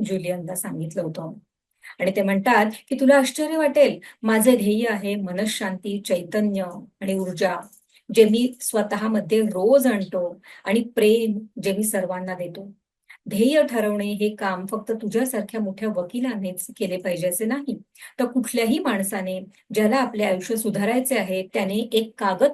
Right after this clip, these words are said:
पेन घेऊन बसावं आणि आपल्या जीवनात आपले ध्येय कुठले आहे ते लिहून काढलं पाहिजे.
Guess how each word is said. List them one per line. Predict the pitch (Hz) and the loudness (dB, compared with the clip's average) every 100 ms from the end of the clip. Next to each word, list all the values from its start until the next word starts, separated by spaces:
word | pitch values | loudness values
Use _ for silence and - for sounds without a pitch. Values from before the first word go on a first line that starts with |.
| - | 2
पेन | 208 202 | -2 -2
घेऊन | 185 185 | -6 -6
बसावं | 185 180 190 175 180 - _ _ _ - - 247 | -6 -6 -6 -4 -6 -8 _ _ _ -20 -8 2
आणि | 269 214 196 - | 4 4 2 -4
आपल्या | 214 269 285 | -4 2 2
जीवनात | 240 208 196 190 196 | 2 -2 -4 -6 -8
आपले | - 214 220 | -8 -2 -2
ध्येय | 196 190 196 226 | 0 -2 -2 -2
कुठले | 247 214 277 | -2 -2 2
आहे | 277 208 190 214 - _ - | 4 2 -2 -4 -10 _ 2
ते | 233 | 4
लिहून | 185 185 170 208 302 302 | 2 -2 -4 0 2 0
काढलं | 202 165 170 | -4 -2 -4
पाहिजे. | 180 175 165 185 | -4 -8 -4 -4